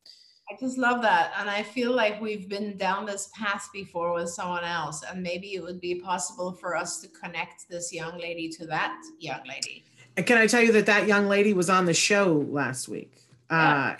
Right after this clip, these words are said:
Speaker 2: and, um, has her own show now. So yes, maybe I will reach out to her and say, "Can you talk to this young man about, you know,
Speaker 1: Right.
Speaker 2: what you did so that you could feel emancipated?" And,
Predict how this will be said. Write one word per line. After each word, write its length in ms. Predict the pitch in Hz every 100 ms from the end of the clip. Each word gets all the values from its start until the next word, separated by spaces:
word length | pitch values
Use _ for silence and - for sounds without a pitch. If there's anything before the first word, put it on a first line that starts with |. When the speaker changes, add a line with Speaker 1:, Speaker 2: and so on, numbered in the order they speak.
| -
Speaker 2:
and, 400 | 175 170 165 160
um, 380 | 151 170 160 160
has 280 | - 165 165
her 200 | 180 160
own 240 | 175 170 170
show 300 | - 151 135
now. 280 | 139 123 110
So 200 | - 160
yes, 400 | 165 139 131 170
maybe 240 | 165 170
I 40 |
will 140 | 160 151
reach 240 | 165 165
out 180 | 151 151
to 60 | 151
her 140 | 151
and 160 | 143 143
say, 160 | 151 143
"Can 220 | 160 147
you 80 | 147
talk 300 | 156 147 -
to 80 |
this 200 | 139 139
young 220 | 156 147 151
man 220 | 143 139
about, 380 | 135 135 127 _ _ _ _ _
you 80 | 160
know, 100 | 151
Speaker 1:
Right. 160 | 143 170
Speaker 2:
what 120 | 170
you 160 | 170
did 380 | 156 175 160 147
so 200 | - 165
that 160 | 151 151
you 120 | 156
could 420 | 165 156 139 139 _ -
feel 260 | 170 160
emancipated?" 840 | 156 202 220 208 175 170 151 117 135
And, 420 | 139 139 143